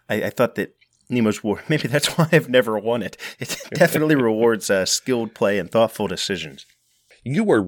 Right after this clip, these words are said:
Speaker 2: really gonna be sitting there going, "Oh, do I wanna sail? Do I
Speaker 1: Mm-hmm.
Speaker 2: wanna attack?" Do,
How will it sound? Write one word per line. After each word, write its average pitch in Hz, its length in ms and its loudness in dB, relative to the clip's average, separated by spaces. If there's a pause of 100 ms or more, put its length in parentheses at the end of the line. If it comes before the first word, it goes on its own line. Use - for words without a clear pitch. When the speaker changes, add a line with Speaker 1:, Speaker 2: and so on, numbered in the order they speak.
Speaker 2:
really 113 380 2
gonna 98 160 -2
be 87 120 -6
sitting - 340 0
there 180 140 -2
going, 73 120 -10 (580)
"Oh, 95 360 -8 (200)
do 92 120 -2
I 92 80 4
wanna - 240 -4
sail? 156 640 -4 (300)
Do 110 60 -2
I 104 40 2
Speaker 1:
Mm-hmm. 101 300 2
Speaker 2:
wanna 160 180 0
attack?" - 680 -2 (260)
Do, 113 100 -2